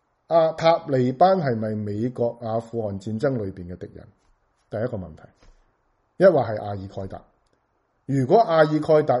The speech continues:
已經，拉登已經消滅，拉登而家喺水葬之後，我諗喺水底笑到夾夾聲啦，而家，係嘛？你消滅咗基地組織，基地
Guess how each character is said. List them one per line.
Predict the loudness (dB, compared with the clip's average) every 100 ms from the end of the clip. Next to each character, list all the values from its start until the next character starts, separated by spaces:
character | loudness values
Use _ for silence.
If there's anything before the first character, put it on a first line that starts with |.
| -2
已 | -2
經， | 0 -2 -4 -2
拉 | 2 2
登 | 2 0
已 |
經 | -2 -4
消 | -4 -4
滅， | -4 -8 _ _
拉 | 2 4
登 | 4 2
而 | 0
家 | 0 0 -2 -12 _ _ _ 0
喺 | 2
水 | 4 4
葬 | 6 4
之 | 6 4
後， | 6
我 |
諗 | 4 4
喺 |
水 | 0 2
底 | 2
笑 | 2
到 | 0
夾 | 0 0
夾 | 0
聲 | 2 2
啦， | 4
而 | 2 2
家， | -2 -2 -10 _ _ _ _ _ _ _ _ _ _ _ _ _ _ _ _ _ _ _ _ _
係 | -6
嘛？ | -6 -6
你 | -4 -4
消 | -2 0
滅 | 0 0
咗 | -2 0
基 | 0
地 | 0 -2
組 | -4 -6
織， | -8 -10 _ _ _ _
基 | 0
地 | 4